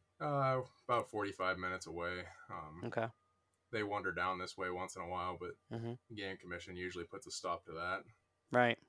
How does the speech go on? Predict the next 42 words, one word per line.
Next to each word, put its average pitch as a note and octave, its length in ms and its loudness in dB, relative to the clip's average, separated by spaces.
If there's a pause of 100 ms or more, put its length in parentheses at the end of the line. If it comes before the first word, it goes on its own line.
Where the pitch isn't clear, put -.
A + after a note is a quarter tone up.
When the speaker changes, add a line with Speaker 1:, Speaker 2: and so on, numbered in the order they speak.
(180)
Speaker 2:
Yeah, B2 200 8
they B2+ 120 8
herd B2+ 200 10
'em B2 100 2
like A#2 140 6
<laughs> - 20 0
cows. - 480 6 (400)
Speaker 1:
Yeah, - 720 0
sometimes. - 600 -4
Speaker 2:
<laughs> - 260 -8
I C3 180 10
know, C3 220 8
man. B2 240 6
It's B2+ 100 4
like B2+ 140 10
their B2 100 10
pride C3 300 12
and B2 80 2
joy. B2 400 12 (240)
So, D3 400 12 (720)
bro, F3 180 12
let's - 200 12
get F#3 140 12
right F3 180 10
down F#3 260 12
to F3 160 12
it. B2 160 8
I C3+ 80 10
mean, C3+ 240 10
the C3 80 8
season F3+ 580 10
is C3+ 180 12
not E3+ 440 12
done F3 260 12
yet, C3+ 320 6 (320)
right? B2+ 360 -2 (120)
Um, B2 240 0
Speaker 1:
Nope. A2 240 -6
Speaker 2:
we're D3 140 8
here D3+ 260 10
January C#3+ 580 8
tenth. C#3+ 480 6